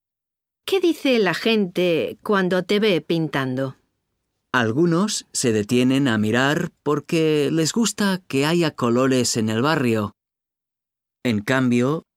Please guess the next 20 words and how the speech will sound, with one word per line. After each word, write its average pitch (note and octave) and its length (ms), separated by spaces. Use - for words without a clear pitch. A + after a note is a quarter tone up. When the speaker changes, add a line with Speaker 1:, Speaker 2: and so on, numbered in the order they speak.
Speaker 2:
otros A#2+ 460
piensan C#3+ 680
que G2+ 300
debería G#2+ 580
ir A2+ 160
a G#2 120
pintar G#2+ 420
mi G2+ 180
casa, - 480
pero D3 220
me D3+ 140
da E3+ 140
igual. G2 400
Lo D3 200
importante F3+ 640
para C3 320
un E3+ 160
artista C3 540
como A2+ 360
yo G3+ 260